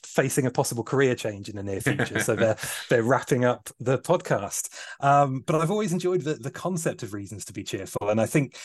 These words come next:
Speaker 1: I think in the absence of that podcast, we need to bring it, Lawrence. We need to, we need to be the cheerful ones. We need to maintain as much joy as we can. And it has, it's been an up and down year, as you say. Um, I mean, even just turning on the news at the moment, um,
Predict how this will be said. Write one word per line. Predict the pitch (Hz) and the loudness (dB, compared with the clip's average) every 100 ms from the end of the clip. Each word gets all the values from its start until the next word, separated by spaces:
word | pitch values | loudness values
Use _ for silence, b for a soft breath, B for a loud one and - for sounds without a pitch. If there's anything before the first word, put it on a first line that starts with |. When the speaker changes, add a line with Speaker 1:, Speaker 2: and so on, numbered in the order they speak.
| B B - | B B -4
Speaker 1:
I | 123 | 0
think | 170 143 131 123 110 _ - _ - 127 | 0 0 -8 -10 -12 _ -20 _ -10 -2
in | 151 | 2
the | 143 | 6
absence | 156 165 160 - | 6 4 0 0
of | 123 | 2
that | 135 - | 0 2
podcast, | 131 123 113 - | -2 0 -4 0
we | 120 | 0
need | 110 107 | 0 -2
to | 120 | -4
bring | 117 107 | -2 -2
it, | 101 | -4
Lawrence. | 98 98 95 - | -8 -8 -8 -2
We | 113 | 0
need | 107 104 | 2 0
to, | - 107 101 104 | 0 0 2 0
we | 110 | 0
need | 107 107 | 0 0
to | - | -4
be | 101 110 | 0 0
the | 101 | 0
cheerful | - 101 101 - 95 | -2 -2 -2 -4 -6
ones. | 95 95 | -8 -6
We | 101 | -4
need | 98 | -4
to | - | -2
maintain | 101 101 - 107 107 107 | -2 -2 2 4 2 0
as | 113 | -2
much | 104 117 - - | 2 0 -2 -4
joy | 120 104 104 104 | -2 -2 -4 -6
as | 104 | -8
we | 104 | -8
can. | 95 117 104 104 B B B B _ | 2 2 2 -2 B B B B _
And | 147 139 139 143 135 - _ _ _ _ - | 2 6 6 4 2 -6 _ _ _ _ 2
it | 180 | 2
has, | - 208 202 170 | 4 2 4 2
it's | 160 165 | 2 0
been | 202 190 | 2 2
an | |
up | 180 | 2
and | - | 2
down | 160 151 | 2 4
year, | 160 143 | 2 2
as | 120 | 0
you | 123 | -4
say. | 165 135 110 | -2 -2 -2
Um, | 120 120 117 117 127 | -2 -2 -4 -6 -6
I | |
mean, | 123 | -4
even | 123 113 | -4 -4
just | - - | -8 -6
turning | 139 120 110 | -4 -2 -2
on | |
the | 110 | -2
news | 117 120 110 | 0 -2 -4
at | 104 | -6
the | |
moment, | 107 104 101 107 - | -6 -4 -6 -8 -4
um, | 104 101 101 | -2 0 -4